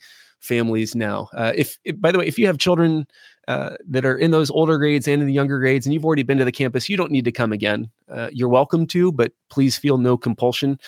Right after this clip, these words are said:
Um, but families, we, we do hope to see you there on Monday the sixth from four to six. It's open house style, so come as you can in that. But we do encourage you to please arrive by five thirty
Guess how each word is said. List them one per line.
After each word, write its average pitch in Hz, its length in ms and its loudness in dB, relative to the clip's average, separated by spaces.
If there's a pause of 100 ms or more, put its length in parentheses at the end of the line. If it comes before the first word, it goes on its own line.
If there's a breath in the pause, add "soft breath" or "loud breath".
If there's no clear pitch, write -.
(380 loud breath)
Um, 107 380 -6
but 120 320 -2
families, 151 460 0
we, 139 180 2
we 131 240 2
do 139 260 2
hope 127 280 0
to 127 100 -4
see 131 200 -2
you 123 200 0
there 117 320 0
on 113 300 -2 (840)
Monday 123 640 2
the 98 140 -4
sixth - 640 -4
from 113 320 -4
four 147 240 0
to 135 80 2
six. - 320 -2
It's 120 180 -4
open 151 260 2
house 151 480 0 (140 soft breath)
style, 143 480 0
so 127 220 0
come 139 280 0
as 143 160 2
you 143 60 2
can 143 300 0
in 147 100 0
that. 147 240 -4 (320 loud breath)
But 131 120 2
we 135 100 4
do 165 320 4
encourage 147 480 0
you 147 100 2
to 135 160 -2
please 202 380 -4
arrive 143 420 0
by 131 160 2
five 131 380 -2
thirty 135 440 0